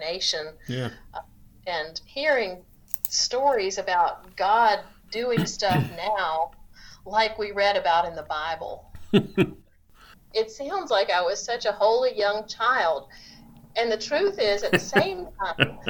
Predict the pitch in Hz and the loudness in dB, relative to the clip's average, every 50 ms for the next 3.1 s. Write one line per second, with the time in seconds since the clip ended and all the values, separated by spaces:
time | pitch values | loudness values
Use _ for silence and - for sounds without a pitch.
0 | - - - - - - - - - 247 294 370 403 - - 302 240 220 214 208 | -6 -6 -10 -18 -20 -20 -10 -4 -2 0 0 0 -4 -4 2 4 4 4 4 2
1 | - - - 247 302 311 285 254 226 220 208 208 208 190 190 185 202 190 185 170 | -2 -8 -4 0 2 4 4 4 2 2 2 2 2 2 0 -4 -6 -8 -6 -6
2 | 165 175 - - 214 202 214 - 180 170 170 - - - 180 185 180 143 135 107 | -6 -6 -6 -8 -8 -8 -8 -8 -10 -10 -10 -12 -10 -10 -10 -8 -6 -6 -8 -8
3 | 104 - | -10 -14